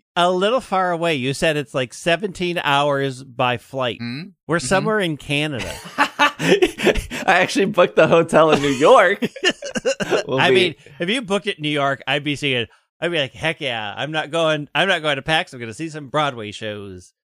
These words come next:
Speaker 3: This is, this is, like, non-Pokemon related. Flights and hotels have been so weird. I was like, I wanted to go to the Indianapolis regionals,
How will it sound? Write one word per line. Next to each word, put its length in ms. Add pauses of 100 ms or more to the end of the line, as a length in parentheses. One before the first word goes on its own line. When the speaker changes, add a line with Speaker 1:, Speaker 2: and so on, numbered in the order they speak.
(120)
Speaker 3:
This 220
is, 200
this 160
is, 60
like, 240
non-Pokemon 800
related. 540
Flights 540
and 180
hotels 560
have 120
been 180
so 520
weird. 540 (640)
I 140
was 180
like, 360
I 200
wanted 380
to 100
go 180
to 140
the 260
Indianapolis 1300 (560)
regionals, 640